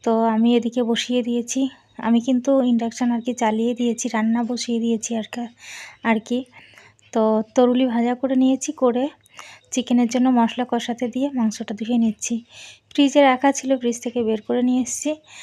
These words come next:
নিয়ে এসে যে মাংসটাকে ভালো করে ধুয়ে নিলাম। আর হচ্ছে আজকে রান্না হবে মাংস আর ওই যে বললাম তরুলি ভাজা।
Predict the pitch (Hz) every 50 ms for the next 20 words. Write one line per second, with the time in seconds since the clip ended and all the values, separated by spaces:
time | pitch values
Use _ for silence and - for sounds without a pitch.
0 | - - - _ _ - 233 226 220 214 247 226 226 233 226 226 226 - 233 208
1 | 226 220 226 202 196 240 240 240 247 - 247 240 240 214 233 240 247 247 247 254
2 | 247 269 294 330 - - _ _ _ _ - _ - - - - - - _ _
3 | _ _ 226 220 208 208 226 220 - 240 240 240 - - - 269 262 240 220 214
4 | - 254 240 226 220 220 220 233 247 240 247 226 220 - 294 359 - _ _ -
5 | 208 208 214 220 226 220 - - 311 370 - - _ - - - - - - -
6 | - _ _ 247 233 240 262 330 339 - - _ _ _ - - - - - -
7 | - - _ _ - - - - - - - _ _ _ - 262 247 247 277 262
8 | 262 247 254 277 269 - - 262 247 233 226 233 254 247 233 240 233 220 254 277